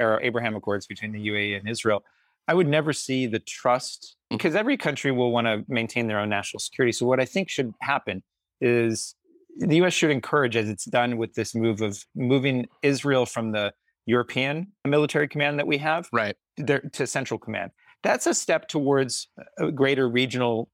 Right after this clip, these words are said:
Speaker 1: security integration, which I think would be a good thing. So Israel, yes, has, is, has, is the dominant military power in the region,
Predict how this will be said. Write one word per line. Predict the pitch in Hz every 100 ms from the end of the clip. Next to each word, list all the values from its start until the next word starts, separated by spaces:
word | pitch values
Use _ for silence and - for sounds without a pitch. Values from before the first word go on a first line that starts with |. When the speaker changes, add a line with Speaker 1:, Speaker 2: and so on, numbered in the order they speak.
| -
Speaker 1:
security | - 120 - 139 120
integration, | 110 104 101 - 101 101
which | 104
I | 107
think | 110
would | 107
be | 107
a | 104
good | 107 -
thing. | 107
So | - 120 113 - - _ -
Israel, | 160 147 160 143 127
yes, | 143 139 - -
has, | 135 123 110 - -
is, | 117 113
has, | 120 117
is | 113 107
the | 113
dominant | 110 113 113 -
military | 139 175 110 107
power | - 104 104
in | 104
the |
region, | 107 175 165 123